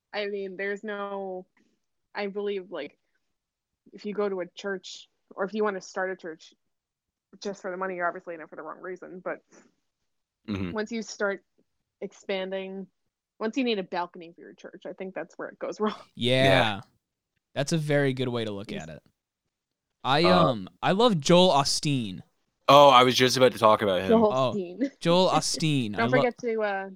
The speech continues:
Speaker 1: donate to him.
Speaker 3: Oh, yeah. Don't forget to reap and then sow. And then the only thing you're sowing is not being allowed in his church during hurricanes.
Speaker 2: Yeah. I had a, a shocking,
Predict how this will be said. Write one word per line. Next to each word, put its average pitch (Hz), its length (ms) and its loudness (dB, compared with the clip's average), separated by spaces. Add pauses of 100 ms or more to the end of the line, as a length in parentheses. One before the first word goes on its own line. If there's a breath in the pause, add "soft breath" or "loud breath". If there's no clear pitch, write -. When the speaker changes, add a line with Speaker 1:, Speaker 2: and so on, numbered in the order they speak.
Speaker 1:
donate 202 320 -8
to 175 100 -16
him. 160 200 -20 (400)
Speaker 3:
Oh, 180 120 4
yeah. 170 220 4
Don't 151 220 0
forget 196 320 2
to 160 120 0
reap 151 420 0
and 143 220 0
then 135 200 0
sow. 170 580 0 (100)
And 135 160 -2
then 135 120 0
the 131 100 0
only 156 220 0
thing 156 240 -2
you're 139 120 0
sowing 123 580 -2
is 123 300 -4
not 127 300 0
being 127 180 -2
allowed 117 320 -2
in 113 100 -4
his 110 160 -6
church 104 440 -10
during 104 280 -10
hurricanes. 73 720 -14 (360)
Speaker 2:
Yeah. 87 260 -2 (800 soft breath)
I 117 160 4
had 143 220 6
a, 113 400 4
a 104 40 -2
shocking, 110 680 4